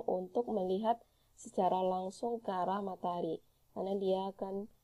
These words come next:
mengakibatkan kerusakan pada retina mata. Selanjutnya adalah bintik matahari atau yang biasa disebut sebagai sunspot.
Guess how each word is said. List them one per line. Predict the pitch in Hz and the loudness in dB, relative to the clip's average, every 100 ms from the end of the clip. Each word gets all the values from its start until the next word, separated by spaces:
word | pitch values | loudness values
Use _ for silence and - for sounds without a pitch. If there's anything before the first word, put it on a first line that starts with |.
| _ | _
mengakibatkan | - 180 170 - 170 170 165 220 214 | -8 -6 -6 -6 0 0 2 0 -2
kerusakan | 180 180 170 - 196 208 | -6 -4 -6 -4 -4 -4
pada | 180 170 185 208 | -6 0 2 4
retina | 190 185 170 170 | 4 2 -4 -2
mata. | 165 165 156 143 - - | -4 -2 -2 -4 -8 -20
Selanjutnya | - 196 196 202 202 226 233 247 254 208 | -6 -2 4 4 6 6 6 6 2 -2
adalah | 190 175 175 196 | 0 2 2 2
bintik | 214 196 190 196 240 240 190 | 2 2 2 2 0 0 -2
matahari | 190 - 190 180 196 233 - | -4 -4 -4 0 2 2 2
atau | - 202 | 0 2
yang | 208 185 | 2 0
biasa | 175 175 175 202 190 | -2 -4 -2 -4 -4
disebut | 175 202 175 202 | -4 -6 -4 -4
sebagai | - 170 170 170 202 233 _ _ - | -4 -2 0 0 -2 -4 _ _ -8
sunspot. | - 185 202 - - 165 | -2 -2 -2 -4 0 0